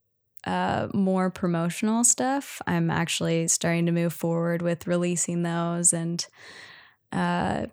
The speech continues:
they're very, they're all very much their own thing. Uh, the Bitterroot record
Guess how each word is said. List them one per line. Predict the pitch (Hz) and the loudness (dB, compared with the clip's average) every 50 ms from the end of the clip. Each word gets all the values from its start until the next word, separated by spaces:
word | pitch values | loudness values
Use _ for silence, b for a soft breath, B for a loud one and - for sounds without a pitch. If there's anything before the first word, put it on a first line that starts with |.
| _ _ _ _ _ _ _ - - _ _ _ _ | _ _ _ _ _ _ _ -20 -20 _ _ _ _
they're | - 240 240 254 262 269 269 269 277 277 - - | 4 6 8 10 10 10 10 10 8 8 6 4
very, | - 226 220 220 247 247 262 277 285 294 294 294 277 - - - | 0 -4 4 6 8 10 10 10 10 10 8 4 2 0 2 4
they're | 240 240 240 240 240 - - | 6 8 8 6 6 6 6
all | 226 226 240 254 262 262 | 6 8 8 6 6 4
very | 247 226 202 202 202 202 | 4 6 6 8 8 8
much | 202 196 190 185 185 180 - - | 8 6 6 6 4 2 0 2
their | - 185 180 180 - | 4 4 4 6 4
own | - 170 175 170 175 175 170 175 175 175 175 170 - _ _ _ _ _ _ _ _ _ _ _ _ _ _ _ _ _ - _ _ | 4 2 2 2 2 0 0 0 0 0 0 -2 -6 _ _ _ _ _ _ _ _ _ _ _ _ _ _ _ _ _ -20 _ _
thing. | - - - - 190 170 - - - - - 202 202 - _ _ _ _ | -18 -16 -6 -2 -2 -2 0 -2 -2 -2 -2 -2 -4 -6 _ _ _ _
Uh, | - - 190 190 190 190 202 196 | -2 0 0 2 2 0 -2 0
the | 196 202 | -2 -2
Bitterroot | 190 - 202 202 208 208 202 202 202 196 196 196 196 - - - | 2 2 4 4 6 6 6 6 6 6 6 6 4 2 0 -2
record | - - - 190 185 185 180 - 190 185 185 180 180 180 175 185 180 | -8 -4 0 0 0 0 0 0 -2 0 2 2 2 2 0 -2 -4